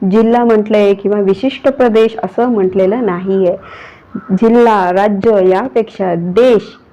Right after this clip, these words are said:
ही खूप व्यापक संज्ञा आहे. देश हे खूप व्यापक गोष्ट आहे. ओके, म्हणजेच ही काही एका विशिष्ट प्रदेशाची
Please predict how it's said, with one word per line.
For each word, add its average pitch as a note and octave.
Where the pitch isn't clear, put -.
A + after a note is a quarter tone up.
ही B3+
खूप A3+
व्यापक F#3+
संज्ञा F#3
आहे. E3+
देश A#3
हे C#4
खूप D4
व्यापक G3+
गोष्ट F#3+
आहे. E3+
ओके, A3
म्हणजेच A3
ही A#3+
काही B3+
एका A3
विशिष्ट A3
प्रदेशाची A3